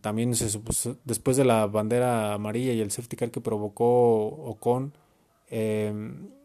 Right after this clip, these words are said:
se vino, se vino lo, lo emocionante y,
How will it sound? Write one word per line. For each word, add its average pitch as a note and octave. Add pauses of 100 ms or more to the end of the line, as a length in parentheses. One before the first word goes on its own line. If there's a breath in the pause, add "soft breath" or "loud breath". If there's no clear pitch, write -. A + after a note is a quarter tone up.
(260)
se -
vino, A#2+ (1120 soft breath)
se -
vino B2
lo, G#2+
lo G#2+
emocionante B2+
y, A2